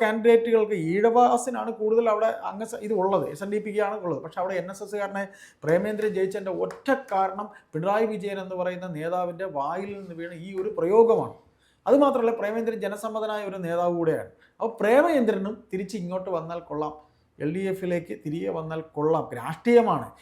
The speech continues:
ഈ പറയുന്ന വൈര്യമൊന്നും എന്നും ഉണ്ടാവണമെന്നില്ലല്ലോ. അപ്പോൾ അദ്ദേഹത്തിനും ഒരു ചാഞ്ചാട്ടമുണ്ട്, ആർ എസ് പിക്ക് ഒരു ചാഞ്ചാട്ടമുണ്ട് എന്ന് പറയുന്നുണ്ട്. അപ്പോൾ ഈ പരനാറി പ്രയോഗം അവർ മറന്നിട്ടില്ല, അല്ലെങ്കിൽ അവരെ ഓർമ്മിപ്പിക്കുന്നവർ ഒരുപാട് പേരുണ്ട്. അപ്പോൾ ഷിബു എൽ ഡി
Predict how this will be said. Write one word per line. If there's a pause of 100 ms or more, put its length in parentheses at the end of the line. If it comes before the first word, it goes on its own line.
(180)
ഈ
പറയുന്ന
വൈര്യമൊന്നും
എന്നും
ഉണ്ടാവണമെന്നില്ലല്ലോ. (340)
അപ്പോൾ
അദ്ദേഹത്തിനും (100)
ഒരു
ചാഞ്ചാട്ടമുണ്ട്, (180)
ആർ
എസ്
പിക്ക്
ഒരു
ചാഞ്ചാട്ടമുണ്ട് (180)
എന്ന്
പറയുന്നുണ്ട്. (640)
അപ്പോൾ
ഈ
പരനാറി
പ്രയോഗം
അവർ
മറന്നിട്ടില്ല, (220)
അല്ലെങ്കിൽ
അവരെ
ഓർമ്മിപ്പിക്കുന്നവർ
ഒരുപാട്
പേരുണ്ട്. (440)
അപ്പോൾ
ഷിബു (280)
എൽ
ഡി